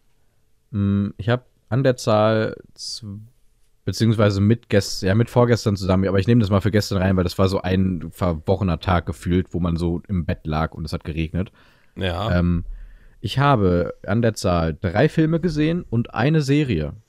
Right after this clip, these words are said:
Speaker 1: also eine Kurzserie.
Speaker 2: Okay.
Speaker 1: Ähm,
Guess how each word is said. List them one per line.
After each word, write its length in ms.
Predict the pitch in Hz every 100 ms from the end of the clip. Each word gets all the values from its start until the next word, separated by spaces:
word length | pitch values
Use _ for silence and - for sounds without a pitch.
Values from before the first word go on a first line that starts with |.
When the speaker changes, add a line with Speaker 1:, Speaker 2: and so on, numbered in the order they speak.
| _ _ -
Speaker 1:
also 160 | 95
eine 160 | 98 113
Kurzserie. 680 | 131 123 - 78 73 71 73 _ _ _ _ _
Speaker 2:
Okay. 320 | 101 - 110
Speaker 1:
Ähm, 420 | 98 101 104 101